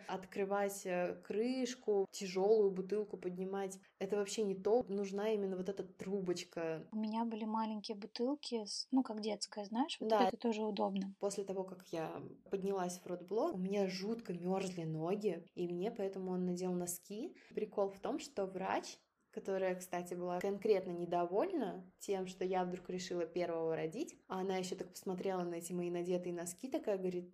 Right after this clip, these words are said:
Speaker 1: «А это что такое?» Я говорю: «Ну, у меня ноги мёрзнут». А у меня такие махровые носки были, серьёзные, тёплые. Реально я мёрзла очень сильно. И как раз-таки во всяких рекомендациях, что взять с собой на роды,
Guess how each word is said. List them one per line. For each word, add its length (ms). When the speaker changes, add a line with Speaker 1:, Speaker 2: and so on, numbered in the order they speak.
Speaker 1:
«А 120
это 200
что 220
такое?» 640
Я 180
говорю: 340
«Ну, 140
у 180
меня 200
ноги 280
мёрзнут». 560
А 60
у 20
меня 120
такие 260
махровые 720
носки 460
были, 300
серьёзные, 840
тёплые. 800
Реально 280
я 140
мёрзла 560
очень 240
сильно. 340
И 400
как 180
раз-таки 580
во 60
всяких 360
рекомендациях, 800
что 200
взять 300
с 20
собой 240
на 140
роды, 440